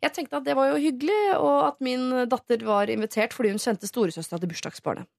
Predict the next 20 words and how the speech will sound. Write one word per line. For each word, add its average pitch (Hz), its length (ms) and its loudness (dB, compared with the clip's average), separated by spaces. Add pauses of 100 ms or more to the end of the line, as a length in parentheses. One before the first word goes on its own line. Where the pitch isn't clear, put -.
(420)
Min 233 120 2
datter 240 300 -2 (100)
kunne, 233 640 0
eh, - 380 -2
min 269 160 2
bar-, 254 160 -4 (120)
<laughs> 202 120 -8
min 233 220 2
datter 240 340 -4
dro 226 260 -2
ikke 247 240 -4
i 220 140 0
denne 214 180 0
bursdagen, 208 460 -2
og - 380 -10
jeg 247 40 8
har 262 80 6
aldri 247 220 -2
møtt 285 240 -4
fireåringen. 160 540 -2